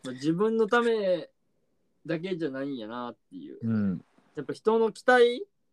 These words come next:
Speaker 2: うん。
Speaker 1: まあ、プレッシャーじゃないよ、全然、それが俺は。
Speaker 2: うん。うん。
Speaker 1: プレッシャーに感じて、その、う-、なんか億劫になっ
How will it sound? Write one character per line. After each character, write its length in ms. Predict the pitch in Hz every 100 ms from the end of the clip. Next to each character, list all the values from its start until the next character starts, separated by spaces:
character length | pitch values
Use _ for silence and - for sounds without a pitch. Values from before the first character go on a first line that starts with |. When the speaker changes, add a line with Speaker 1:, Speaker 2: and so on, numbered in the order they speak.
| -
Speaker 2:
う 40 |
ん。 260 | - 95 - _ _ _ _ _ _ _ -
Speaker 1:
ま 80 | 202
あ、 20 |
プ 160 | -
レ 80 | 370
ッ 20 |
シ 180 | 392 -
ャ 60 | 381
ー 40 |
じ 80 | 370
ゃ 60 | 370
な 60 |
い 60 | 220
よ、 80 | 151
全 220 | 143 135
然、 180 | 123 123
そ 100 | 135
れ 120 | 107
が 100 | 92
俺 100 | 78 -
は。 80 | - - _ _ -
Speaker 2:
う 20 |
ん。 60 | 92
う 20 |
ん。 140 | - - - -
Speaker 1:
プ 60 |
レ 80 | 240
ッ 20 |
シ 160 | 247 -
ャ 60 | 240
ー 20 |
に 80 | 233
感 200 | 247 233
じ 100 | 196
て、 340 | 214 202 165
そ 100 | 160
の、 340 | 143 143 139 - _ -
う-、 100 | 190 175 _ _ _ _ _ -
な 100 | 165
ん 40 |
か 60 | 143
億 320 | 160 - 233
劫 60 | 214
に 60 |
な 80 |
っ 40 | 151